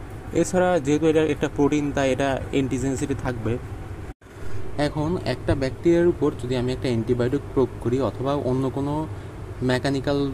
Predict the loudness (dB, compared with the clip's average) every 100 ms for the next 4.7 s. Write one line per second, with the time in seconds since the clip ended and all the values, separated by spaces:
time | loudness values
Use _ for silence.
0 | -4 0 0 -2 0 0 0 -2 -2 -2
1 | -4 -10 -12 -4 -2 0 -2 -4 -2 0
2 | 0 -2 -4 -8 -8 -4 -4 -2 -2 -2
3 | -2 -6 -2 0 2 0 0 -2 -2 -4
4 | -2 -2 -2 -6 -6 -6 -6